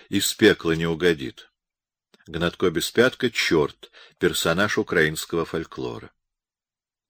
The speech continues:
Вот послал Бог гостей, глядя на ночь,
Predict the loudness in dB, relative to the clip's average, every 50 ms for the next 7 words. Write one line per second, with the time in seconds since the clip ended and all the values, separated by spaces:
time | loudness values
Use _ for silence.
0 | _ _ -2 -2 -2 0 2 2 2 4 2 0 2 2 2 2 2 2 2 2
1 | 2 2 2 2 2 2 2 0 2 4 4 4 4 4 4 4 4 2 0 -2
2 | -2 -2 -4 -4 -6 -10 -12 -14 -14